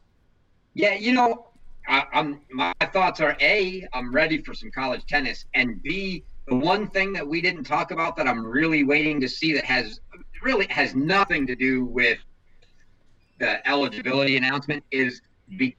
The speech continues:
but because of the shortened season, what in the heck are we doing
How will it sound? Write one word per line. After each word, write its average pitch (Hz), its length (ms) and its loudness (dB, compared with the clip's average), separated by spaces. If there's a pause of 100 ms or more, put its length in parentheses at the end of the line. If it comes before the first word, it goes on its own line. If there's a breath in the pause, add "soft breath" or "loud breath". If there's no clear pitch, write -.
(120)
but 135 200 -4
because 165 720 -2
of 135 320 -4 (240)
the 120 80 -6
shortened 147 460 -2
season, 156 520 -4 (440)
what 127 480 0
in 143 180 -2
the - 60 2
heck 135 440 2
are 123 120 2
we 110 140 -2
doing 123 460 2